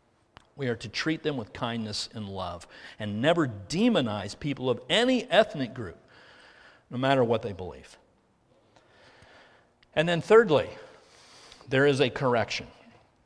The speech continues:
Because <clears throat> there is a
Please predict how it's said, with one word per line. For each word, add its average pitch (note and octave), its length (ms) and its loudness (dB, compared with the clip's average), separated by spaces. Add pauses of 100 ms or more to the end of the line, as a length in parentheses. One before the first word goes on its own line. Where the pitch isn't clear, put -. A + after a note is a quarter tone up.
(1040)
Because C#3 560 4 (340)
<clears throat> - 340 -20
there C#3+ 180 6
is D#3 280 6
a A#2+ 220 0